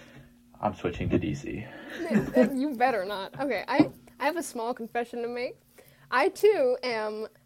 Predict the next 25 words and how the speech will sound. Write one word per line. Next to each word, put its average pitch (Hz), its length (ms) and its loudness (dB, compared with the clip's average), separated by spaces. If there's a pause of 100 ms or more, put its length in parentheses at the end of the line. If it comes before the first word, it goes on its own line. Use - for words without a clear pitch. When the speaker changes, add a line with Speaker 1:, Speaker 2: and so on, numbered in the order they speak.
Speaker 2:
very 233 300 2
excited 208 420 -4
for 202 80 -8
the 220 80 -4
Falcon 208 300 -8
and - 80 -4
Winter - 120 -2
Speaker 1:
Really? - 100 -6
Speaker 2:
Soldier. 214 480 -8
Um, 196 360 -10
I 262 160 0
think 277 400 -4
that, 196 340 -4 (460)
I 247 60 -12
think 320 200 0
that 277 120 4
a 247 40 4
big 247 280 6
part 233 220 2
of 220 140 0
the 226 100 -2
inspiration 240 840 0
was 220 420 -6
the, 196 380 -2 (400)
the, 196 440 -2